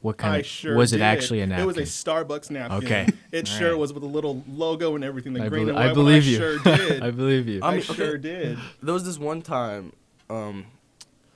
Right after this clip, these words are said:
Speaker 3: I went to Chipotle. I was going to Chipotle very often. I don't know if I told you the story,
Speaker 2: Mm-hmm.
Speaker 3: but, um, it's the Chipotle right next to campus, actually. Um, I would go there very often. I saw this girl, and eventually got to that point where, like, she was giving me free Chipotle.
Speaker 2: Wait, w-, did she work there? Was she a local?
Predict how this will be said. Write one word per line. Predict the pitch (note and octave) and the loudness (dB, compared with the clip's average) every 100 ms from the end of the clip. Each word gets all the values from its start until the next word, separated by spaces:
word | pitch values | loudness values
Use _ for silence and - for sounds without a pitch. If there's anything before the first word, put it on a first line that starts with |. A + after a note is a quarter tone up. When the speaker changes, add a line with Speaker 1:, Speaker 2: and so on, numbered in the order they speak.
| _ _ _ | _ _ _
Speaker 3:
I | A2+ | -6
went | C3+ C3+ | -6 -8
to | |
Chipotle. | A2+ G2 - C3 G#2+ F#2+ | -10 -10 -6 -4 -4 -4
I | A2 | -4
was | A2+ | -6
going | A2+ G#2 | -8 -10
to | G2 | -8
Chipotle | A#2 A2+ F#2+ | -8 -6 -8
very | G2+ G2 | -8 -8
often. | G2 A#2+ G#2 | -8 -12 -12
I | F2 | -8
don't | D#3 | -6
know | C#3+ | -6
if | |
I | A2+ | -8
told | C3+ B2+ | -6 -8
you | G2+ | -8
the | F#2 | -10
story, | A#2+ A#2+ F2+ - _ C3 | -6 -6 -6 -12 _ -14
Speaker 2:
Mm-hmm. | A#2+ | -6
Speaker 3:
but, | G#2+ G#2 - | -4 -4 -6
um, | G2+ G2 F#2+ F#2 _ _ - | -12 -12 -14 -16 _ _ -10
it's | C3+ | -10
the | B2 | -10
Chipotle | - E3+ D#3+ B2 | -8 -6 -4 -4
right | B2+ | -4
next | C#3+ A#2 | -6 -8
to | A2 | -8
campus, | C3+ B2 G2+ | -8 -8 -8
actually. | G2 F#2+ F#2+ F#2 - _ _ - | -10 -12 -14 -14 -14 _ _ -10
Um, | G#2 G#2 | -8 -4
I | A#2+ | -4
would | B2+ A#2+ | -4 -4
go | A#2 B2 | -2 -2
there | B2+ | -2
very | A#2+ B2 | -4 -4
often. | - A2+ A#2 G2 | -4 -8 -8 -12
I | G#2 | -10
saw | G#2 C3+ | -8 -8
this | A#2+ G2 - | -8 -10 -8
girl, | D3+ C3 G2+ G2 _ _ _ _ - | -6 -6 -8 -12 _ _ _ _ -12
and | A#2 | -8
eventually | B2 C3+ C#3+ D3 | -6 -6 -6 -6
got | B2+ B2+ | -6 -6
to | |
that | A#2 - | -8 -6
point | A#2+ G#2 | -10 -8
where, | G2+ | -8
like, | F#2+ F#2 - | -8 -10 -10
she | - | -6
was | A#2 G2 | -6 -6
giving | F#2+ A2+ A2+ | -6 -6 -4
me | G#2+ | -6
free | - A2 | -6 -10
Chipotle. | - B2+ D#3+ G#2+ F2 F#2+ | -8 -8 -6 -8 -8 -8
Speaker 2:
Wait, | C#3 | -10
w-, | B2 | -10
did | B2+ | -14
she | - B2+ | -12 -10
work | A#2 B2 | -10 -12
there? | A2+ | -14
Was | A2+ | -14
she | B2 | -14
a | G#2 | -14
local? | G#2 G#2+ B2 A#2 | -14 -14 -16 -20